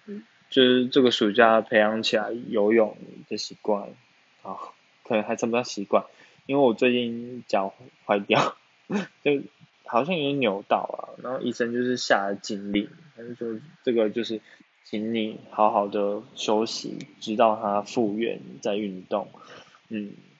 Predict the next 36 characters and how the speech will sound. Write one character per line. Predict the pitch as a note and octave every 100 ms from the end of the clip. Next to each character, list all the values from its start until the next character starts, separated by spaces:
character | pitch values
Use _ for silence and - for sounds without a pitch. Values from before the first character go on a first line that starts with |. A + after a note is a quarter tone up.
| _
那 | C#3+ C3 B2 -
好， | - G2+
我 | G#2
没 | A2
有 | A2+
好 | A2+ G#2+
好 | G#2+
休 | - A2
息， | - - - _ _ _ _ _ _ _ _ _ - -
<laughs> | F#3 - _ - _ -
我 | A#2+
还 | C3+
是 | D3+
有 | E3+ B2
走 | B2+ - F#2+
路， | G2+ A#2 A2 - -
或 | B2+ A#2
是 | A#2 A2+ A2+ -
不 |
小 | C3+ G#2+
心 | A2 A#2
让 | A2
它 | G#2
痛 | - A#2+ G#2
一 | G2
下， | - G#2 - - _ _ _ -
但 | D#3 A2+
我 |
没 | G2 A2+
有 | G#2
去 | A#2
运 | A#2 G2+ F2 E2+
动， | F#2+ F2+ _ - - - -
对， | G2+ - _ _ _ _ _
只 | G#2+
是 | G#2+ A#2+ A#2 A2+